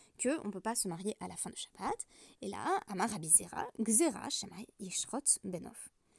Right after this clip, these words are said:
Donc, en réalité, la vraie raison qui est amenée par Rabbi Zera, c'est qu'on craint que,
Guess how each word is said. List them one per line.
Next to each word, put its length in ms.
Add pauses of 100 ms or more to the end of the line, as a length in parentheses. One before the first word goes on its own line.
(420)
Donc, 400
en 80
réalité, 400
la 120
vraie 200
raison 280 (140)
qui 100
est 40
amenée 160
par 120
Rabbi 180
Zera, 420
c'est 240
qu'on 320
craint 340 (440)
que, 120